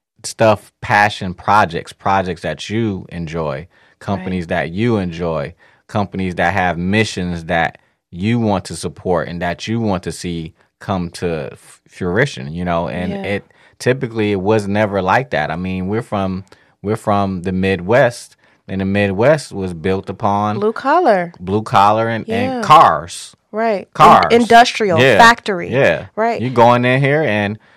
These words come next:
Speaker 1: you know, you gonna be on the line or whatever, and you gonna do like this and do like <laughs> this and do like, it's like, it's
Speaker 2: Yeah.
Speaker 1: like you the Jetsons, you hitting the button, and that's what, that's how it's gonna be. But now, with the internet,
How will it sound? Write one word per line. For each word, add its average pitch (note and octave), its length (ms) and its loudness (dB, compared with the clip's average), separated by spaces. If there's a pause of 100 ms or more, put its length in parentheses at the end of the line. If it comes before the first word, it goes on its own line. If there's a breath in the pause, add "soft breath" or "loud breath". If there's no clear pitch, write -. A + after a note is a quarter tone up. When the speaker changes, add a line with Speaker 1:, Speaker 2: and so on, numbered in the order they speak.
(300)
Speaker 1:
you G2+ 120 -8
know, G#2 160 2
you A#2+ 140 -2
gonna A2+ 200 0
be A2+ 160 0
on A2+ 120 2
the G#2 60 0
line A#2 500 4
or A#2+ 80 -2
whatever, A#2 360 2
and B2+ 100 -4
you A#2+ 100 -4
gonna A#2+ 260 2
do A#2 260 0
like B2 300 4
this C3+ 260 2
and F#2+ 180 -4
do B2+ 200 0
like B2+ 280 6
<laughs> - 160 -4
this G3 220 6
and A2+ 160 -2
do B2+ 180 8
like, - 160 8
it's - 120 6
like, A#2+ 140 6
it's - 60 2
Speaker 2:
Yeah. G#3 40 6
Speaker 1:
like C#3 180 6
you D3+ 100 2
the C3+ 100 4
Jetsons, A2+ 540 4
you G2+ 120 0
hitting A#2+ 260 2
the G2+ 80 0
button, B2 500 4 (380 soft breath)
and G#2 260 -2
that's A2+ 260 2
what, A2+ 260 -2
that's A2 200 6
how G#2 200 6
it's G#2+ 100 0
gonna A2 220 0
be. D3+ 240 2
But A2 260 4
now, C#3 560 4 (680)
with C#3 680 6 (720)
the A#2+ 140 4
internet, F#2+ 500 2